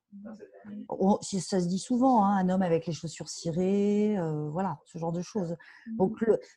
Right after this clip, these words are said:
mais c'est l'extrémité. Ça veut dire que vous faites, c'est comme la manucure,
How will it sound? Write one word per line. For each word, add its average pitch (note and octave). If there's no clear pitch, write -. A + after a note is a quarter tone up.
mais A3+
c'est C4
l'extrémité. C4+
Ça G3+
veut G3
dire A#3+
que A3
vous F#3+
faites, -
c'est -
comme G3
la F#3+
manucure, F#3+